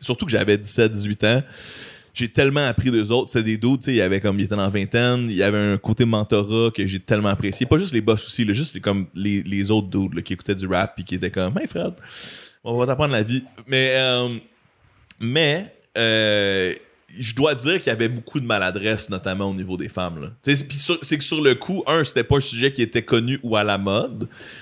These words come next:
Puis, tu sais, tu t'en rends moins compte, mais je vais te donner un, une anecdote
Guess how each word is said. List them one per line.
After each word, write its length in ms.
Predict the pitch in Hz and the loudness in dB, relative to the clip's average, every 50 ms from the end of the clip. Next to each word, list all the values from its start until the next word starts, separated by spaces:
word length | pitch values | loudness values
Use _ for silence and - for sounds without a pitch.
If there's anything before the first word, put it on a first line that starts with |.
| - - _ _ | -20 -20 _ _
Puis, 120 | - 113 98 | -6 -6 -4
tu 60 | - | 0
sais, 260 | - 127 117 104 82 - | 0 0 0 0 -2 -6
tu 100 | - - | -8 -4
t'en 160 | - 104 104 | -4 -2 -2
rends 120 | 107 107 | 0 -2
moins 240 | 107 113 117 113 104 | -2 0 0 -2 -2
compte, 340 | - - 131 156 165 117 - 104 | 0 0 2 2 2 0 -2 -2
mais 140 | 107 107 | -2 0
je 80 | 107 113 | 2 2
vais 60 | 110 | 0
te 60 | 107 | 2
donner 280 | 117 131 147 139 123 110 | 2 2 4 2 2 2
un, 240 | 104 107 110 - 107 | 0 0 0 0 0
une 80 | 107 110 | 0 2
anecdote 580 | 107 107 110 107 104 107 117 117 120 117 - | 2 2 0 -2 0 2 2 2 2 2 -2